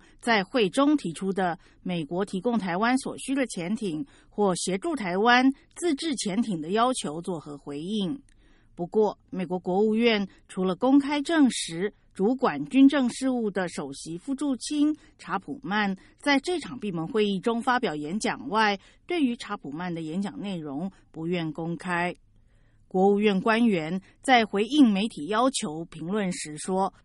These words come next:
这次会议是一个重申美国对台湾安全承诺的好机会，也是我们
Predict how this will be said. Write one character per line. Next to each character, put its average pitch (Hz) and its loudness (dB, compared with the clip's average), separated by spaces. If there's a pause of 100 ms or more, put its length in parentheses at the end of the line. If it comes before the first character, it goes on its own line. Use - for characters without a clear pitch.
(240)
这 359 0
次 349 -2
会 294 2
议 262 4
是 220 -4
一 175 -2
个 190 -2
重 175 -6
申 208 2
美 196 2
国 160 -10
对 208 -2
台 175 -8
湾 233 -2
安 285 2
全 190 -2
承 143 -12
诺 226 4
的 180 -2
好 131 -14
机 185 -8
会， 185 -4 (240)
也 185 0
是 349 0
我 254 2
们 170 -4